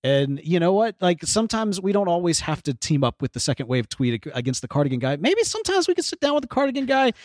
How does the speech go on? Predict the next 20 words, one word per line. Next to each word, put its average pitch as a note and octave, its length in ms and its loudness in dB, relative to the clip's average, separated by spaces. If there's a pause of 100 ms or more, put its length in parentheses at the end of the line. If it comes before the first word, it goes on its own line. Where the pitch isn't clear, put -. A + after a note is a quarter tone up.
(280)
and, G3+ 320 2
and F3+ 240 2 (220)
<laughs> - 200 -10
if C#4+ 280 2
the D#4 100 4
cardigan B3 520 2
guy, B2+ 440 4 (760)
if D#3+ 320 0
the E3 80 4
cardigan B3+ 500 0
guy F3 400 4
actually F#3 460 2
appreciates D3+ 760 0
the A2 120 -6
pipe E3+ 320 0
and C3+ 100 -2
pipe D3+ 220 0
tobacco C3+ 360 2
he's A#2+ 200 2
enjoying, D3+ 480 -2